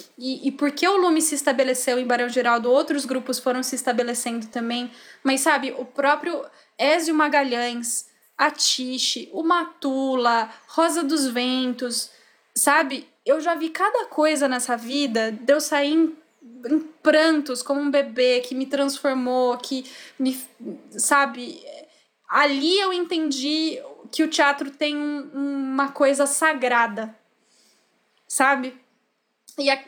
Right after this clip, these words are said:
aqui eu vou fazer um contorno completamente piegas, que é, é, <laughs> lá no Brás, é, perto, perto da onde, da, eu esqueci o nome da praça, mas enfim, lá no Brás,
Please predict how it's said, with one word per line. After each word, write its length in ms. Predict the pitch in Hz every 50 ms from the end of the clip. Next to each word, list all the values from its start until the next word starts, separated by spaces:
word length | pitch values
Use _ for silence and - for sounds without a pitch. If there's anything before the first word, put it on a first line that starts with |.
| - - -
aqui 240 | 269 285 - - 320
eu 120 | 339 311
vou 140 | 294 320 311
fazer 280 | - - 311 294 285
um 100 | 285 294
contorno 440 | 294 - 302 285 285 302 302 302 311
completamente 560 | 311 311 285 339 311 320 349 320 320 320 -
piegas, 500 | - - 294 285 226 233 220 226 233 233
que 140 | - - 277
é, 160 | 254 240 240 - - - - - - -
é, 300 | - - 269 302 311 - 330 320 - - - - 330 - _
<laughs> 400 | - - - - - - - -
lá 220 | - 277 294 330 349
no 100 | 339 285
Brás, 600 | 220 269 262 262 269 - 220 220 - - - - _ _ _ _ _ _ - - _ _ _ _ _ -
é, 400 | 254 247 240 240 233 233 240 240
perto, 1000 | 240 - - 254 247 254 262 262 - 277 262 254 254 247 240 226 226 226 - - - - - - - _ _ _ _ - - - -
perto 280 | - 247 254 254 - 240
da 160 | 240 240 240
onde, 220 | 226 226 240 226
da, 200 | 214 233 233 - - -
eu 80 | - 262
esqueci 280 | 269 - - 302 -
o 40 | 302
nome 120 | 285 285 277
da 80 | 262
praça, 280 | - - - - - -
mas 240 | 247 240 226 226 -
enfim, 280 | 254 247 - - - -
lá 180 | - 254 294 330
no 120 | 294 247
Brás, 440 | 220 247 254 240 226 233 - -